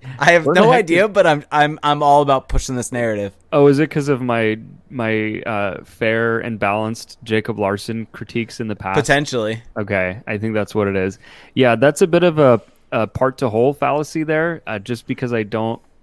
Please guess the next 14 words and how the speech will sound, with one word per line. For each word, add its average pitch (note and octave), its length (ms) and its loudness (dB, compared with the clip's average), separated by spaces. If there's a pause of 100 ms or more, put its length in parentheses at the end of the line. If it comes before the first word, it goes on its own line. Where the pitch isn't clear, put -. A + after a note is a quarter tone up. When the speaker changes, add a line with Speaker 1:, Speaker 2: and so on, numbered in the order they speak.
(160)
Speaker 2:
I'm A2+ 120 -8
not A2+ 160 -2
a A2 80 -2
big A2+ 200 -4
fan A2 200 -4
of G#2 80 -4
Jacob G#2+ 320 -4
Larson's G#2+ 420 -2
game G#2+ 460 -4
doesn't G#2 280 -4
mean G#2+ 140 -2
I G2+ 80 -2
hate A2 240 -4
the G2+ 220 0